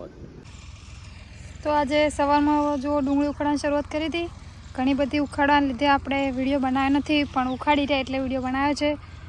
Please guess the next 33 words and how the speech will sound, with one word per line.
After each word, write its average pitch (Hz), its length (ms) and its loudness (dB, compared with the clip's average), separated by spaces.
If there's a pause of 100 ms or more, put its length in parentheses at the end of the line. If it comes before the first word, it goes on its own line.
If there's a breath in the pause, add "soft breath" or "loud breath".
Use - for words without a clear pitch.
(200 loud breath)
અને 247 240 -4 (1500)
જો 277 160 -6
આજે 277 360 -4 (400)
બે 277 220 -8
થી 294 120 -10
ત્રણ 294 280 -4
રિક્ષાઓ 285 300 -6
ભરાઈ 269 260 -6
હતી, 294 120 -10
લગભગ 269 400 -10
સો 277 140 -8
થી 302 200 -8
દોઢસો 254 360 -8
પૂળીઓ 285 280 -8
સવારમાં 277 460 0
નીકળી 285 300 0
ગઈ 302 240 2
છે. 330 240 2
અને 294 260 0
ફરી 302 380 0
આપણે 285 280 2 (500 loud breath)
બીજી 269 280 0
વાર 285 160 4
માર્કેટમાં 269 480 0
જવા 254 200 0
માટે 262 340 0
જો 269 220 0
પૂળીઓ 254 360 0
બ-, 269 200 -4
તૈયાર 262 340 -4
કરી 269 220 -2
નાખી 285 280 0
છે. 311 140 -4